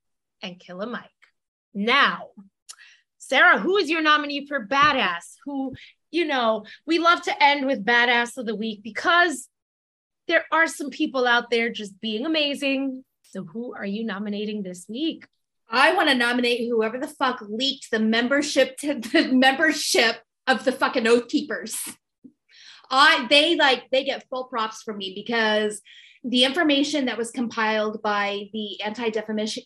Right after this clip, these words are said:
Speaker 2: Anti-Defamation League found <clears throat> almost a hundred Republican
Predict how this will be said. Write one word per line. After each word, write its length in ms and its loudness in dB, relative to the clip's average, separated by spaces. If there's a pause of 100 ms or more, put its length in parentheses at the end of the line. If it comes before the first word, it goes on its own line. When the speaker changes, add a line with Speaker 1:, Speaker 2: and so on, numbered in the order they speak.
(120)
Speaker 2:
Anti-Defamation 880 -4
League 220 -20 (580)
found 540 2 (340)
<clears throat> 60 -2 (840)
almost 360 2
a 100 2
hundred 560 -2 (1300)
Republican 1080 0